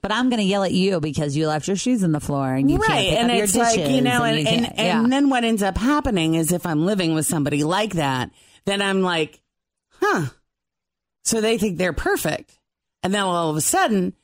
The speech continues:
Speaker 2: things that I never would have noticed or paid any attention to, I'm starting to pick out now because I feel like I need to gather evidence
Speaker 1: <laughs>
Speaker 2: that they're not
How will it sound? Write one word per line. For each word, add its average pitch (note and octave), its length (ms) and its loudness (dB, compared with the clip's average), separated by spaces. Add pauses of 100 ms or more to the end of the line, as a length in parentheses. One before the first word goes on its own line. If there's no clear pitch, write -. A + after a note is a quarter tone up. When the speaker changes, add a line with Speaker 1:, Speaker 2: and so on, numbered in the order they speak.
(280)
Speaker 2:
things B3 300 0
that G#3 120 0
I G3+ 140 0
never F3 320 0
would D#3+ 180 0
have D3 180 -2
noticed D#3+ 440 0
or D#3 80 -4
paid D#3+ 300 -2
any C4+ 280 0
attention F#3+ 460 -2
to, A#2+ 340 -2 (340)
I'm G4+ 180 -2
starting G#3 360 -2
to F#3+ 60 -2
pick G#3+ 240 -4
out D4+ 240 0
now D#3 220 0
because E3+ 300 -2
I F3+ 100 0
feel B3+ 240 0
like F#3+ 280 0
I F3+ 120 0
need F3 260 0
to F3+ 80 0
gather F3+ 600 0
evidence F#3 960 0
Speaker 1:
<laughs> - 580 -6
Speaker 2:
that B3+ 280 0
they're D4+ 260 2
not G#3 320 0